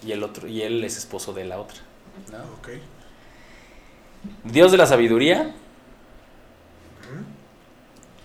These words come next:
Speaker 1: inventor de las ciencias y conocimientos,
Speaker 2: Ok.
Speaker 1: es una viva representación del Padre que está en secreto.
Speaker 2: ¿Del Padre que está en secreto?
Speaker 1: Ajá.
Speaker 2: ¿Cómo?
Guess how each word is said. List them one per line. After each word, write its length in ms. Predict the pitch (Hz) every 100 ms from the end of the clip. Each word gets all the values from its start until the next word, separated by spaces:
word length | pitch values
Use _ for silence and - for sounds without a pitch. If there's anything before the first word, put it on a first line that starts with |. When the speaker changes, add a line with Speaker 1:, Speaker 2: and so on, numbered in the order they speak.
| - - - -
Speaker 1:
inventor 760 | 139 135 131 127 127 170 180 170
de 100 | 165
las 220 | 131 -
ciencias 380 | 139 139 135 123
y 60 |
conocimientos, 920 | 113 104 98 107 120 123 175 180 - - - - - - - - _ - - -
Speaker 2:
Ok. 60 | 113 135 214 - _ _ - - - - - - - - _ _ _ _ _ -
Speaker 1:
es 220 | 151 -
una 280 | 160 160 151 139
viva 340 | 135 240 247
representación 760 | 247 180 135 135 120 120 147 139
del 140 | 127 117
Padre 440 | 139 139 156 - - - - - _ -
que 140 | 117 110
está 340 | - - 131
en 100 | 127
secreto. 600 | 120 110 117 120 - 160 165 - - _ _ - _ _ - - _ _ - - - 127
Speaker 2:
¿Del 160 | 117 117
Padre 380 | 110 160 196 170
que 60 |
está 160 | - 180
en 60 | 180
secreto? 360 | - 175 262
Speaker 1:
Ajá. 380 | 113 - 117 151
Speaker 2:
¿Cómo? 180 | 147 127